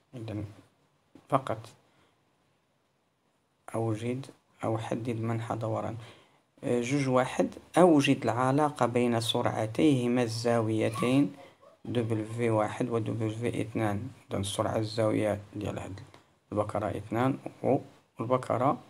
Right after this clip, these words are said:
بطبيعة الحال لديكم الشعاع إغ اثنان والشعاع إغ واحد. آه، تلاتة واحد، تدور البكرة واح-،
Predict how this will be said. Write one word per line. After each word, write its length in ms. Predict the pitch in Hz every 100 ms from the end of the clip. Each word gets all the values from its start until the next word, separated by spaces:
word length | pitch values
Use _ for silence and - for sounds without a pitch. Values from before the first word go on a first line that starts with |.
| _ _ _ - _ _ -
بطبيعة 260 | - 131 113
الحال 340 | 117 - 120
لديكم 840 | 101 104 104 101 107 104 107 - - -
الشعاع 640 | - - 107 120 117 110 -
إغ 180 | 98 95 98
اثنان 420 | 104 98 110 127
والشعاع 520 | 120 113 110 120 120 -
إغ 200 | 110 107
واحد. 340 | 98 101 98 - _ _ _ _ _ _ _ _ _ _ _ _ - - _ _ _ _ -
آه، 640 | 131 113 113 113 110 107
تلاتة 480 | 110 - 127 139 139
واحد، 440 | 131 123 - 139 143 - -
تدور 420 | 117 120 139 135
البكرة 440 | 120 127 - 117
واح-، 340 | 107 104 101